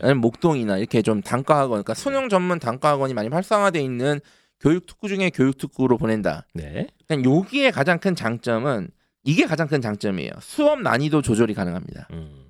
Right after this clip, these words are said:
Speaker 2: 그렇죠. 자기가 이제 골라 들을 수 있으니까.
Speaker 1: 골라 들을 수 있어요. 그러니까 나는, 아우, 나는 이미 일 등급인데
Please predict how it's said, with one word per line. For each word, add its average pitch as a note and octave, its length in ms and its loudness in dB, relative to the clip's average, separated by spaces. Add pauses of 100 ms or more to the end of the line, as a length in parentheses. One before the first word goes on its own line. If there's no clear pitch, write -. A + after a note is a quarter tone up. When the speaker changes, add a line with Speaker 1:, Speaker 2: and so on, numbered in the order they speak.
(320)
Speaker 2:
그렇죠. G3+ 240 -2
자기가 F3 340 4
이제 D#3 140 2
골라 D3 260 4
들을 B2 220 -2
수 - 100 -6
있으니까. - 160 -8
Speaker 1:
골라 G3 220 4
들을 G3+ 180 2
수 C3 120 -6
있어요. F#2+ 240 -4
그러니까 C3 320 0
나는, C#3 420 -2
아우, C3 380 -6 (360)
나는 C#3+ 200 -8
이미 D3 180 -6
일 F3+ 100 -8
등급인데 A2+ 800 -6